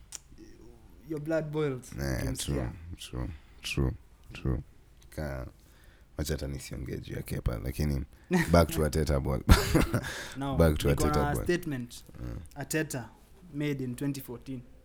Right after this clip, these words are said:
Speaker 1: Kabla hata akuwe manager, I think hiyo ndo the season alimekiwa Arsenal captain.
Speaker 2: Mm.
Speaker 1: This is the co-, uh, the comment he made. Um,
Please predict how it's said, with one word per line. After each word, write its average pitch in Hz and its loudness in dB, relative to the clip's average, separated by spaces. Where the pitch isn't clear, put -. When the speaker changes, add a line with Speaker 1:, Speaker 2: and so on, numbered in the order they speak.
Speaker 1:
Kabla 135 -2
hata 151 0
akuwe 143 -2
manager, 139 0
I 135 -12
think 151 -2
hiyo 151 0
ndo 143 0
the 131 -4
season 147 0
alimekiwa 131 -4
Arsenal 139 -4
captain. 139 -4
Speaker 2:
Mm. 71 -8
Speaker 1:
This 127 -10
is 131 -10
the 131 -10
co-, - -10
uh, 117 -10
the 123 -14
comment 139 -2
he 131 -8
made. 123 -8
Um, 143 -2